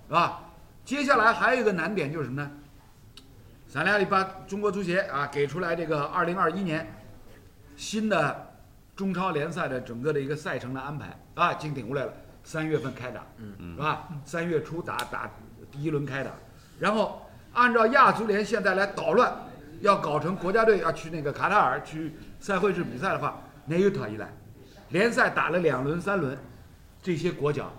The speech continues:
Speaker 1: 嘣过去，
Speaker 2: 嗯。
Speaker 1: 到那边去，一个礼拜里面打完两场比赛，再回来，再回来又要隔离的，那你俱乐部怎么办？联赛怎么办？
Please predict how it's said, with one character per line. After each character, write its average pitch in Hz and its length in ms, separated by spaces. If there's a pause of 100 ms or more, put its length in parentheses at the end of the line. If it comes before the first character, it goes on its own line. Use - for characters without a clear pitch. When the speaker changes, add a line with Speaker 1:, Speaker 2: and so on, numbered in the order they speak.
(140)
Speaker 1:
嘣 - 80
过 135 760 (140)
去， 101 200 (240)
Speaker 2:
嗯。 104 160 (500)
Speaker 1:
到 135 100
那 123 120
边 120 160
去， - 140 (1200)
一 170 100
个 180 80
礼 160 100
拜 160 120
里 139 100
面 139 300
打 127 140
完 143 100
两 135 160
场 135 160
比 104 80
赛， 110 180
再 139 180
回 113 100 (120)
来， 92 160 (180)
再 220 160
回 160 120
来 160 80
又 165 200 (1400)
要 180 180
隔 151 200
离 151 180
的， 160 240 (1700)
那 156 100
你 151 140
俱 180 160
乐 180 80
部 180 160
怎 120 100
么 87 100
办？ 95 300 (560)
联 151 260
赛 196 180
怎 92 120
么 76 80
办？ 78 160